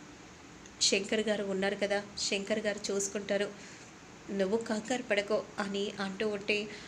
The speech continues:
"అవునభయ్, కానీ ఈ పెళ్ళి మాత్రం జరగాలి, జరిగి తీరాలి, నేను చూసుకుంటాను, మీరు కంగారేం పడకండి, ఎందుకంటే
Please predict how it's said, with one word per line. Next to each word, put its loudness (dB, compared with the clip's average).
"అవునభయ్, 4
కానీ 4
ఈ 2
పెళ్ళి 4
మాత్రం 0
జరగాలి, 4
జరిగి 2
తీరాలి, 4
నేను 8
చూసుకుంటాను, 0
మీరు 2
కంగారేం 0
పడకండి, 4
ఎందుకంటే 4